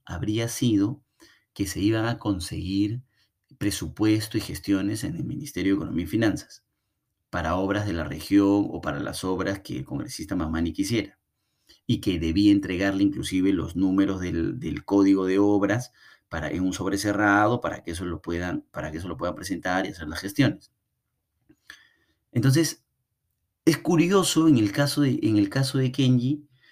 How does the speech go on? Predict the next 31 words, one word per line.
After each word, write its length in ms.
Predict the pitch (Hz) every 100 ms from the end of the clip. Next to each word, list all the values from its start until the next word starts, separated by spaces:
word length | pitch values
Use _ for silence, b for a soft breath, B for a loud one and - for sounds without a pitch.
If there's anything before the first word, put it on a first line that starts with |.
| b _ -
porque 340 | 110 107 117
la 160 | 104 107
sala 320 | - 156 156
especial, 640 | 147 - 123 - 131 135
ahora 280 | 120 113 131
que 80 | 131
adelante 400 | 101 104 120 113
el 80 | 107
fallo, 320 | 117 113 113
dice: 400 | 117 104 127 - _ _ b b b b _
"Yo 240 | 110 143
no 180 | 202 170
puedo 280 | 185 185 175
condenar 580 | 143 120 110 117 151 147
por 220 | 147 139
cohecho 560 | 101 113 123 - - _ _ _ _ _ _ B B _
porque 800 | 104 104 - - 101 98 98 101
lo 280 | - 113 104
que 140 | 110 104
se 200 | - 113
ofrecía 640 | 110 104 104 151 151 135
era 320 | 143 139 135
casi, 280 | 139 135 135
casi 300 | 139 135 139
imposible, 720 | 127 98 87 151 139 87 87
no 120 | 104
había 260 | 120 131 131
idoneidad 500 | 120 95 90 113 120
en 120 | 120
el 120 | 101
ofrecimiento". 800 | 87 - 78 107 120 104 - -